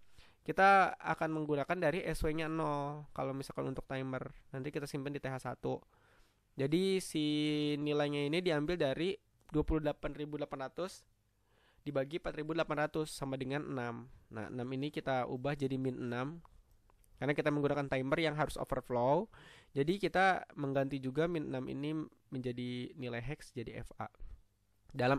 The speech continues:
S W nol ya. Kemudian untuk S W satu ini jelas tinggal dikali dua dari empat ribu delapan ratus menjadi sembilan ribu enam ratus dalam mode S W satu. Jadi kita di sini definisikan bahwa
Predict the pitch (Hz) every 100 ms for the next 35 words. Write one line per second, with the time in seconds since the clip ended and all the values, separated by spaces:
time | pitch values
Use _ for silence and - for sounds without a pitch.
0 | 135 - 113 117 110 101 - - - -
1 | _ 127 151 160 151 - 143 143 - 127
2 | 156 165 - - - 139 127 117 139 -
3 | - 131 120 120 123 120 120 117 117 127
4 | _ _ - 120 123 120 120 123 - 113
5 | 139 - 127 117 127 127 117 117 117 110
6 | 107 123 120 - _ 117 120 120 120 123
7 | - 117 104 - - _ _ _ _ _
8 | - - - 123 151 156 160 160 147 160
9 | 160 151 139 131 151 156 139